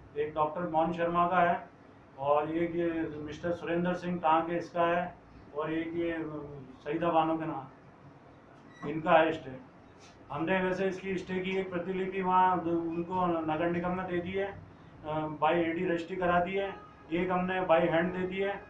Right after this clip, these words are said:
कल जिलाधीश महोदय से हमने, हमारा ने, हमने एप्लीकेशन दे दी कि भाई हमारे को कहीं उचित जगह हमारे को, अ, जो स्थान दिया जाए, स्थान नहीं देते हो तो हमारे को जो मुआवजा दिया जाए इसका। ये आगे, आगे और एक मैडम को दे दी हमने,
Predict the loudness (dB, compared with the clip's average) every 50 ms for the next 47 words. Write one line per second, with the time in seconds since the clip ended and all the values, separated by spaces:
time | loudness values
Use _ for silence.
0 | -20 -20 -20 -14 -6 -2 0 0 0 0 0 2 2 2 2 0 -4 -2 0 2
1 | 2 2 0 -2 -2 -2 0 0 0 0 0 2 2 2 4 2 2 2 2 0
2 | 0 -2 -2 -2 -2 -2 -2 -2 -2 -2 -2 0 0 -2 -2 -4 -8 -6 -6 -6
3 | -6 -6 -6 -6 -6 -6 -6 -8 -10 -10 -12 -14 -12 -10 -8 -6 -4 -2 0 2
4 | 2 2 0 -2 -6 -6 -6 -6 -4 -6 -6 -6 -8 -10 -6 -6 -6 -6 -4 -4
5 | -2 0 2 2 0 0 -4 -6 -6 -6 -8 -12 -20 -20 -20 -20 -18 -12 -8 -6
6 | -6 -4 -4 -4 -4 -6 -8 -6 -4 -4 -4 -4 -4 -2 -2 -2 0 -2 -2 0
7 | 0 2 2 2 2 0 0 -4 -8 -16 -18 -10 -4 -4 -2 0 0 -2 -2 -2
8 | -4 -6 -4 -2 -2 -2 0 0 0 0 2 0 0 0 -2 -6 -6 -6 -6 -6
9 | -2 0 2 2 2 0 -4 -6 -2 0 2 2 2 2 0 0 0 -4 -8 -8
10 | -10 -10 -10 -12 -18 -20 -20 -20 -20 -20 -20 -16 -8 -4 0 2 2 2 2 4
11 | 4 6 4 4 2 -2 -2 0 2 2 2 0 -4 -6 -6 -6 -6 -4 -2 -2
12 | 0 0 0 -2 -2 -4 -4 -4 -4 -6 -6 -6 -4 -4 -2 -2 -4 -4 -4 -6